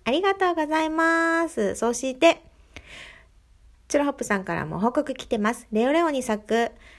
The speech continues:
谷川俊太郎役フレデリックでしょうか？我が家にもフレデリックがあります。保育の専門学校に通っている時、フレデリックをダンス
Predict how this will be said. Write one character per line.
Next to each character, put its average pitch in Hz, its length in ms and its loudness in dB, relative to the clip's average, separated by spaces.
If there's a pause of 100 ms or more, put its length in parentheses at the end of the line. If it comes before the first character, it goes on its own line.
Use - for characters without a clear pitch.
(160)
谷 269 220 -2
川 320 200 2
俊 262 140 -4
太 233 140 0
郎 226 60 2
役 214 220 -4
フ 214 120 0
レ 330 100 4
デ 370 100 2
リ 302 120 0
ッ - 80 -20
ク - 260 -4 (580)
で 208 120 0
し 226 100 -4
ょ 220 40 2
う 208 40 -8
か？ - 240 -10 (360)
我 294 120 4
が 392 100 8
家 349 80 4
に 277 60 -2
も 214 120 2
フ 208 120 -2
レ 302 100 4
デ 320 140 4
リ 254 80 0
ッ - 20 -18
ク 180 140 -4
が 165 80 -4
あ 165 60 -4
り 208 60 0
ま 277 200 -2
す。 - 180 -4 (220)
保 381 100 4
育 381 200 4
の 294 100 -2
専 262 260 -2
門 277 100 -2
学 285 200 -2
校 247 100 -2
に 208 140 0
通 208 180 -2
っ 254 60 -2
て 269 160 -2
い 277 40 2
る 277 100 0
時、 254 220 -6
フ 220 80 0
レ 320 120 6
デ 381 120 2
リ 302 100 0
ッ 285 100 -12
ク - 120 -4
を 180 80 2
ダ 220 160 0
ン 381 60 2
ス 480 140 4